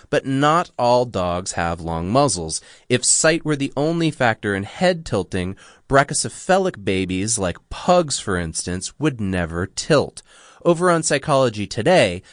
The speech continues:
dog behavior writer Doctor Stanley Coren shared the results of his informal survey of five hundred and eighty-two dog owners. Of those, seventy-one percent of people who owned longer-faced pups said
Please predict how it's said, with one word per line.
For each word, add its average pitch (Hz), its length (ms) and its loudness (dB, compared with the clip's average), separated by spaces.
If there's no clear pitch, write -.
dog 165 280 2
behavior 160 440 -2
writer 107 340 2
Doctor 98 300 -2
Stanley 120 520 -2
Coren 117 600 2
shared 120 300 -4
the 113 60 -4
results 107 480 0
of 107 120 -8
his 92 280 -8
informal 139 640 -4
survey 101 540 0
of - 140 -8
five 117 380 2
hundred 110 260 -6
and 95 80 -4
eighty-two 90 400 -6
dog 82 320 -2
owners. 65 400 -8
Of 87 220 -2
those, 117 400 2
seventy-one 147 720 0
percent 127 360 -2
of 104 120 -6
people 104 300 -2
who 110 200 -2
owned 113 400 0
longer-faced 113 880 0
pups - 320 -4
said 104 380 0